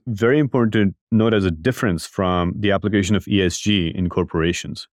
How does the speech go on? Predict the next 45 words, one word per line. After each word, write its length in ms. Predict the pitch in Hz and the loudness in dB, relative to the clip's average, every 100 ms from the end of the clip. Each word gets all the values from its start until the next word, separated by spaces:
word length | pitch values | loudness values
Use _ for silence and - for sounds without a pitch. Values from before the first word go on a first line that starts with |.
| _ - | _ -2
So 80 | |
there's 180 | 101 104 | 0 2
a 60 | 104 | 4
lot 240 | 123 175 | 2 2
of 140 | 170 98 _ _ - | 0 -2 _ _ -8
conversation 500 | 113 110 120 117 104 | -2 0 0 0 0
today 200 | - 104 | 2 2
about 240 | 95 90 | 4 2
what 100 | 90 | 2
does 160 | 113 104 | 2 2
E 80 | 101 | 2
S 120 | 92 | 0
G 160 | - 92 | 0 0
mean 480 | 92 95 90 82 - _ _ - | 2 2 2 -2 -6 _ _ -4
in 80 | 95 | 0
the 60 | |
venture 260 | 92 95 - | 0 0 -2
capital 360 | 95 90 85 | -4 -2 -2
ecosystem. 640 | 87 110 113 85 - 85 85 | -2 -2 -4 -6 -6 -6 -4
And 380 | 104 95 90 85 - _ _ _ - | -2 -2 -2 -4 -10 _ _ _ -2
E 80 | 139 | 0
S 120 | 165 | 0
G, 120 | 165 | 2
I'd 180 | 127 127 | 2 4
argue, 380 | 143 165 143 98 | 2 2 2 2
and 100 | 95 | 2
I 100 | 104 | 2
have 200 | 123 143 | 0 2
argued 320 | 101 90 92 | 2 2 2
in 100 | 92 | 2
my 120 | 92 | 0
book, 260 | 90 117 110 | 0 0 0
is 80 | 98 | 0
that 80 | 98 | 0
it's 140 | - | 0
just 140 | 120 | -2
the 60 | 117 | 0
wrong 280 | 92 92 101 | 2 2 0
framework 380 | 104 98 95 95 | 0 0 0 0
to 80 | |
think 220 | 92 113 110 | -2 -2 0
about 220 | 95 87 | 0 0
when 120 | 90 | -2
companies 360 | - 98 101 | -2 -2 0
are 100 | 92 | 0